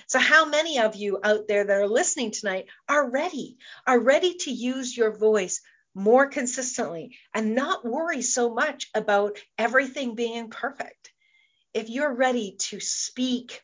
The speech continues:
for your business, knowing it's your voice that's required, how much more ease can you have, and how much more will your business actually grow?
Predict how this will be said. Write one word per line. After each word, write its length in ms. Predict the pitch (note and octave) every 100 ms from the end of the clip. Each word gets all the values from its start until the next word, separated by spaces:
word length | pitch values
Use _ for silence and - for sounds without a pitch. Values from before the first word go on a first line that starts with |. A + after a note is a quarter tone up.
| _
for 220 | - A#3 A3
your 260 | G#3+ G3+
business, 520 | G3+ G#3+ - F#3 F#3
knowing 420 | A3 B3+ B3 G3+ F#3+ _ _ -
it's 220 | G#3+ G#3
your 220 | A3 B3
voice 380 | G#3+ A3 B3 B3
that's 260 | A#3+ A#3+ B3
required, 640 | B3 B3 B3 B3+ C#4 D#4 - _ _ _
how 240 | - - D4
much 380 | D#4 D#4+ -
more 320 | A3 A3 G#3+ -
ease 500 | G3 G3+ F#3 - - _ _ _
can 260 | - G#3+ G3
you 100 | F#3+
have, 420 | - G#3 F#3+ E3 -
and 100 | F3+
how 180 | E3+ A#3+
much 240 | C4+ C4
more 240 | A3 G#3 F#3+
will 440 | F3+ A3+ A#3 G3+ - - -
your 100 | G#3+
business 480 | G#3+ F#3+ G3+ F#3 -
actually 480 | F3+ - - F#3 F3
grow? 400 | E3+ E3+ C#3 F#3